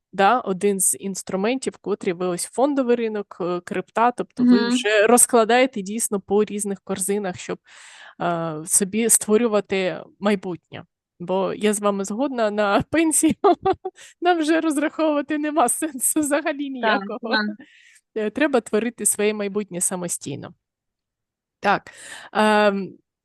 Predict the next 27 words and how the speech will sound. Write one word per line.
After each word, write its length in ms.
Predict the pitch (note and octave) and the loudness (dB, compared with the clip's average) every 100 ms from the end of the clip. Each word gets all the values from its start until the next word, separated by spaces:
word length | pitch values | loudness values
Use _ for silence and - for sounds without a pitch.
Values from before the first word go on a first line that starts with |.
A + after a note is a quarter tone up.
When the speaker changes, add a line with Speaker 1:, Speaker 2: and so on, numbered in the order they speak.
| _ | _
Speaker 1:
Юлічка, 680 | A#2 G#3+ B3 G#3 - F#3+ F#3+ | -14 -2 0 0 0 2 2
підкажіть, 440 | A3+ - C4 A3 | 0 0 0 0
будь 140 | G3+ F#3+ | 0 2
ласка, 300 | F#3 - G3 | 2 0 2
може, 260 | B3+ D#4 | 2 2
є 200 | B3 C#4 | 0 -2
якісь 380 | B3+ - B3+ - | -4 -4 -2 0
ось 140 | A3+ - | 0 -2
побажання, 680 | A#3+ A#3 A3+ A3+ A#3+ G#3+ | -2 -2 2 0 0 -2
рекомендації 1000 | G#3 - G#3+ A3 G3+ F#3 F3+ - - F3 | -4 -6 -6 -6 0 0 0 -2 -6 -6
щодо 420 | - - G3 G3+ | -6 -4 -2 0
розвитку 540 | G#3 G#3 G3+ G3 - G3 | 0 0 0 -4 -6 -6
академії? 640 | F#3+ G3 F#3+ F#3 F3+ F#3 | -4 -6 -2 -4 -2 -6
Може, 360 | F3 G#3+ A3 G#3+ | -4 -2 0 -2
чогось 540 | - G#3 G#3 A3+ - G3+ | -2 -2 2 2 2 -2
ось 280 | G3 - | -4 -2
ви 60 | G3+ | -4
бачили, 580 | G3 G3+ - A3+ G#3 G3+ - - - | 0 0 0 -4 -4 -6 -10 -20 -2
мо-, 160 | G3 G3 | 0 2
могли 320 | G#3 G3+ A3+ | 0 2 0
б 80 | - | 0
порадити 760 | G3+ G3 G#3 G3 G#3 G3 G3+ | 0 2 0 -4 -6 -4 -4
щось 320 | - G#3+ - | -4 -4 -4
вдосконалити, 880 | G3 A#3 - C4+ A3+ G3 G3 F#3+ F#3+ | 0 2 2 2 2 2 0 -2 -6
якісь 340 | F#3 - G3 - | -8 -6 -4 -4
процеси? 840 | - G3 - G3 F3+ - - F3 - _ _ _ _ _ _ _ _ _ _ _ _ _ _ _ _ _ _ _ _ _ _ _ C4 | -2 -2 0 2 2 0 -2 -4 -14 _ _ _ _ _ _ _ _ _ _ _ _ _ _ _ _ _ _ _ _ _ _ _ 0
Speaker 2:
Ну, 440 | B3+ B3+ B3 | 4 6 6